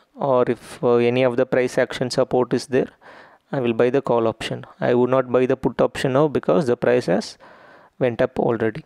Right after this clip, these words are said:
So let me buy the call option now, but still there was no, uh, green color signal in the scalper tool. But that's okay, we are hitting the stop loss.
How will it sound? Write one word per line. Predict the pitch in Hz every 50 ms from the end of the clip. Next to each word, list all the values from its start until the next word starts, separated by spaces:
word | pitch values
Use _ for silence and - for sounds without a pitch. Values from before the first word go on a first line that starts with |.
| _ _ _ _ _ _ _ _ - _ _ _ _ _ _ _
So | - - 143 135
let | 127 127 127 - -
me | 135 135 131
buy | 127 127 131 135 135
the | 131 143 135
call | - - 139 131 131 135
option | 135 - - - - 127 127 131
now, | 131 143 160 190 202 _ _ _ _ _ _ _ _ _ _ _ - - - _ _ _ - - - - - _ _ _ _
but | - 147 139 135 -
still | - - - 143 135 135 135 135 135 135 139 135 135
there | 127 131 131 127 123
was | 123 131 131 127 - - - -
no, | 139 131 127 135 131 131 131 131 123 123 123 123
uh, | 123 120 120 117
green | 113 120 120 123 131 131
color | - - 131 127 120
signal | - - 123 117 - 123 120
in | 120 120 120
the | 117 117
scalper | - - - 123 117 117 120 - 127
tool. | 117 _ - - 143 - - _ _ _ _ _ _ _ _ _ _ _ _ _ _ _ - _ _ _ _ _ _ _ _ _ _ _ - _ _ _ _ _ _ _ -
But | 147 131 131 127
that's | 139 127 - - -
okay, | 139 139 - - 143 147 156 156
we | 147 135 127
are | 127 127 123
hitting | 120 120 - 147 139 131
the | 131 120
stop | - - 131 123 120 - -
loss. | 139 147 156 - - - -